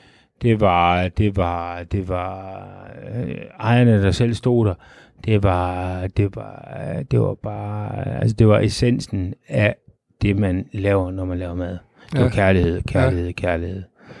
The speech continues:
Speaker 1: Og
Speaker 2: Men
Speaker 1: en glæde.
Speaker 2: Så, så det, det kan man kun anbefale, at man tager til en tur til dernede lige, og
Speaker 1: Endelig.
Speaker 2: hvis man altså i øvrigt kan få plads
Speaker 1: Det
Speaker 2: til
Speaker 1: tager
Speaker 2: mødet,
Speaker 1: elleve
Speaker 2: ja.
Speaker 1: måneder,
Speaker 2: Ja.
Speaker 1: men bevares.
Speaker 2: Ja. Men, men ellers så er min indtryk faktisk lige her til sidst, måske, at man måske også skal snakke om, at, at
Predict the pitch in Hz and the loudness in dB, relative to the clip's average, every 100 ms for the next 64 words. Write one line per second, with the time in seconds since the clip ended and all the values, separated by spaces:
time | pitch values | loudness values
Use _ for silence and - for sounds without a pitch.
0 | - - - - - 113 101 101 95 90 | -20 -20 -20 -14 2 4 6 6 6 4
1 | - _ _ _ _ _ _ _ _ _ | -2 _ _ _ _ _ _ _ _ _
2 | _ _ _ - 139 151 - 160 165 _ | _ _ _ -4 -4 -4 -4 -2 -2 _
3 | - 151 _ 156 151 139 151 156 147 143 | -6 -6 _ -4 -4 -2 -2 -2 -2 -2
4 | 123 123 123 - 120 110 156 127 120 127 | -2 -6 -8 -4 -6 -6 -8 -6 -4 -4
5 | 117 117 110 120 117 104 147 156 131 156 | -4 -6 -6 -6 -6 2 6 6 6 2
6 | - 135 113 117 127 113 117 - 120 120 | 0 -4 -2 -2 -2 -4 -8 -4 -2 0
7 | 107 143 120 123 113 107 101 82 - - | 2 4 4 6 4 2 0 -4 -8 -6
8 | 123 110 95 95 104 98 90 85 - 127 | -2 -2 -4 -8 -8 -12 -14 -18 -14 -12
9 | 135 _ _ - _ _ _ 147 135 123 | -12 _ _ -20 _ _ _ -2 0 0
10 | 131 165 185 - 165 185 175 156 180 175 | 0 2 2 2 2 2 2 0 0 -2
11 | 143 - 165 156 123 151 156 120 101 170 | -4 -2 -2 -2 -4 2 2 2 -2 -6
12 | - 127 - 135 123 120 120 151 147 - | -4 -6 -2 0 0 -2 0 0 0 -2
13 | 151 143 135 139 - 151 143 | 0 0 0 -2 -4 -6 -6